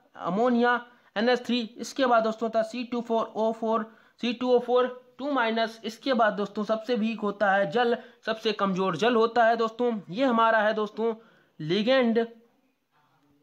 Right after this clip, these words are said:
लिगेंड की प्रबलता का क्रम है दोस्तों। तो जितना प्रबल लिगेंड होगा उसकी डेल्टा हो उतनी ज़्यादा होगी। तो दोस्तों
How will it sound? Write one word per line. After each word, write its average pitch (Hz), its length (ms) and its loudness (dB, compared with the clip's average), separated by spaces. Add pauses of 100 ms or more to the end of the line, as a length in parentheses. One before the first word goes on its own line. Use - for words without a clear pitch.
(380)
लिगेंड 214 600 2 (760)
की 233 400 0 (720)
प्रबलता 220 600 2 (280)
का 165 120 2 (100)
क्रम 233 240 2
है 233 100 4
दोस्तों। 233 380 2 (260)
तो 180 100 -4
जितना 254 300 0
प्रबल 226 280 2
लिगेंड 220 360 0
होगा 208 260 4
उसकी 233 540 -4 (140)
डेल्टा 240 380 2
हो 214 120 2
उतनी 175 320 -6
ज़्यादा 214 300 2
होगी। 226 380 0 (340)
तो 185 40 -8
दोस्तों 247 400 2